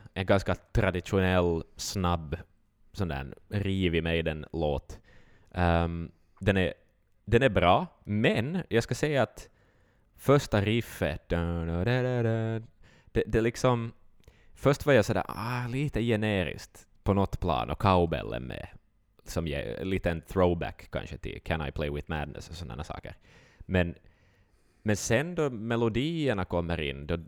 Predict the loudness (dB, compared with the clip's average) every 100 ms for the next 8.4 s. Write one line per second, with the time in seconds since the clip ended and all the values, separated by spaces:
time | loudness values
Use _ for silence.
0 | -12 -8 -2 0 -2 -4 -6 -4 -4 0
1 | -2 0 -2 -2 4 4 4 2 -6 -10
2 | -8 -6 -4 -4 -8 -10 -18 -10 -6 -4
3 | -6 -4 -2 -2 -4 -4 -6 -4 -4 -4
4 | -6 -6 -4 0 0 -2 -4 -4 -4 -6
5 | -10 -10 -8 -10 -12 -14 -16 -18 -10 -6
6 | -6 -8 -14 -8 -8 -8 -10 -12 -12 -12
7 | -6 -4 -4 -6 -10 -8 -8 -10 -8 -4
8 | -4 -4 -8 -10